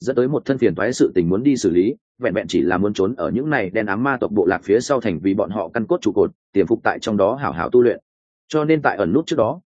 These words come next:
hắn tự nhiên cũng phải vì bọn hắn chỗ ẩn nút hóa hình ma tộc bộ lạc trước trải tốt quật khởi đại lộ. Chương năm nghìn hai trăm tám mươi hai, viễn cổ thú triều cùng rộng lớn hoang nguyên. Chương năm nghìn hai trăm tám mươi hai,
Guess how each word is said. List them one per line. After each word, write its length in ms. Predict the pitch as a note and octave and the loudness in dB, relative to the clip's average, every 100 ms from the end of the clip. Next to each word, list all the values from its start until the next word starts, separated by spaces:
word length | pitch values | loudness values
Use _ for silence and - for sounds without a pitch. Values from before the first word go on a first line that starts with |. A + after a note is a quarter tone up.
| _ | _
hắn 140 | - C3 | -6 -2
tự 120 | A2+ | 0
nhiên 220 | B2 B2+ | 0 0
cũng 120 | G#2+ | -2
phải 200 | G#2 D2+ | -4 -4
vì 200 | B1+ G2 | -2 -2
bọn 180 | G#2 F#2 | 0 -2
hắn 140 | G2 A2 | -4 -2
chỗ 160 | A2+ | 0
ẩn 180 | A2+ F2+ | 0 0
nút 120 | C#3+ | -2
hóa 200 | A2+ G#2+ A#2+ | -2 -4 -4
hình 140 | F#2 | -4
ma 140 | E2 F#2 | -4 -2
tộc 160 | G#2+ | -2
bộ 120 | G#2 F2 | 0 0
lạc 180 | F2+ | 0
trước 120 | - - | -2 -6
trải 180 | G#2+ - | -4 -2
tốt 120 | - | -2
quật 120 | - - | -2 -4
khởi 160 | F2 | -2
đại 100 | D2+ | 0
lộ. 180 | F2+ - _ _ _ _ - | 0 -2 _ _ _ _ -4
Chương 140 | E3 | -2
năm 120 | E3 D3+ | 0 0
nghìn 160 | G#2+ | 0
hai 180 | B2+ C3 | 0 -2
trăm 160 | C3 A#2+ | -2 -2
tám 180 | A2 | -2
mươi 100 | C#3+ | 0
hai, 220 | C3 A#2 A2+ _ - | 0 -2 -6 _ -4
viễn 140 | D3+ | 0
cổ 120 | D3 D#2 | 2 2
thú 160 | G#2+ - | 2 2
triều 160 | B2+ | 2
cùng 180 | G2 F2+ | 2 2
rộng 160 | F#2 F#2 | 0 2
lớn 180 | G2 | 0
hoang 160 | C#3+ C#3 | 0 -2
nguyên. 140 | C3+ | -2
Chương 180 | A#2+ C#3+ | 0 2
năm 180 | C#3 B2 | 2 0
nghìn 140 | G2+ | -2
hai 200 | F2 C3 | 0 -2
trăm 180 | A#2+ A#2 | -2 -2
tám 160 | - A2 | -2 -2
mươi 100 | A#2+ | 0
hai, 240 | A2 G2 | -2 -4